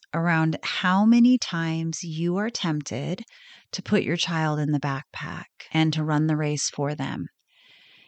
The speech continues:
And when you do come up against those moments, to begin to ask yourself the two questions.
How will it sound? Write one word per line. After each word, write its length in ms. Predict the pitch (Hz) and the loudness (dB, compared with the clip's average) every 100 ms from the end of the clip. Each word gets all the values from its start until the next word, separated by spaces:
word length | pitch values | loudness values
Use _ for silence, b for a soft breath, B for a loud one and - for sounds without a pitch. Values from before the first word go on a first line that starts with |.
| b | b
And 480 | 175 170 170 170 170 | 2 4 4 4 2
when 220 | 180 196 | 4 8
you 220 | 226 233 | 8 8
do 280 | 214 214 208 | 6 2 0
come 280 | 214 - 180 | 0 -4 -2
up 180 | 165 - | -4 -6
against 380 | 160 165 165 - | -6 -4 -6 -4
those 260 | 160 160 | -4 -2
moments, 720 | 180 233 190 147 151 147 - - B B B _ | 2 4 4 2 -2 -6 -10 -14 B B B _
to 160 | - 220 | 0 2
begin 480 | 220 196 202 208 | 2 2 4 6
to 180 | 220 - | 4 2
ask 340 | 175 180 - - | -2 -2 -4 -6
yourself 720 | 170 - - 147 151 - - b _ | -4 -4 -4 -4 -4 -10 -20 b _
the 140 | 175 | -2
two 240 | 175 - 180 | 0 0 0
questions. 1000 | - 165 160 - - - - - - | 2 2 2 -2 -4 -4 -6 -8 -10